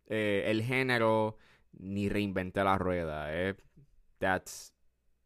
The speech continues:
that's it. It's an entertaining movie que se ve bien,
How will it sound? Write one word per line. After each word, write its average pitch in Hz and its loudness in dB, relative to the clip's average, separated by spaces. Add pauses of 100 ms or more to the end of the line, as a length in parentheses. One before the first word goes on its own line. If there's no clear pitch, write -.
(140)
that's 104 0
it. 80 -6
It's - -12
an 92 -10
entertaining 151 -4
movie 131 0 (760)
que 95 -4
se 92 -2
ve 110 6
bien, 98 2